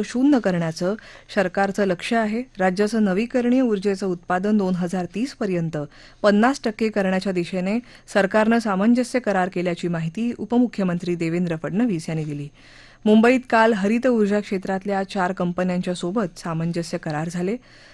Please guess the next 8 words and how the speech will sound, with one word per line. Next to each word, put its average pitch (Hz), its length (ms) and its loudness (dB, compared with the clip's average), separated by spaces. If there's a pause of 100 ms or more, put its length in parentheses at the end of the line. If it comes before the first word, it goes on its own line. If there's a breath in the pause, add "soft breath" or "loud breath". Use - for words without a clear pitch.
सत्तेचाळीस 254 640 0
हजार 226 260 2
पाचशे 220 320 -2
कोटींच्या 220 560 0
सामंजस्य 196 600 -2
करारामुळे 180 640 0 (320 loud breath)
अठरा 214 280 4
हजारांहून 220 640 4